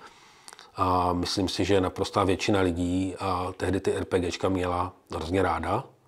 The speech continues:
Takže jsme začali připravovat teda v malým týmu ten projekt Vision. To znamenalo jednak jako vlastně, a, to vymyslet, i když samozřejmě to jsme jako už zatím přemýšleli jako dávno i předtím,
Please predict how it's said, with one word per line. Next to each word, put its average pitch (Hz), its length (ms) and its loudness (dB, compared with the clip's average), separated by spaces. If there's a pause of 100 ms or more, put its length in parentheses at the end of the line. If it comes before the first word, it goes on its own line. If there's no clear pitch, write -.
(140)
Takže 110 180 8
jsme 139 120 8
začali 120 260 10
připravovat 98 480 6
teda 101 180 6
v 98 40 6
malým 98 280 6
týmu 95 260 0
ten 101 180 2
projekt - 340 0
Vision. 90 240 0
To 101 120 4
znamenalo 107 360 8
jednak 98 340 4
jako 104 200 4
vlastně, 101 520 2 (640)
a, 87 420 2 (560)
to 104 100 10
vymyslet, 85 500 2
i - 20 2
když 95 140 0
samozřejmě 92 300 0
to - 100 -6
jsme 87 220 -6
jako 90 380 0
už 85 220 -10 (540)
zatím 90 320 -4
přemýšleli 87 560 -2
jako 92 440 0
dávno 85 460 -8
i 104 60 -6
předtím, 104 600 -2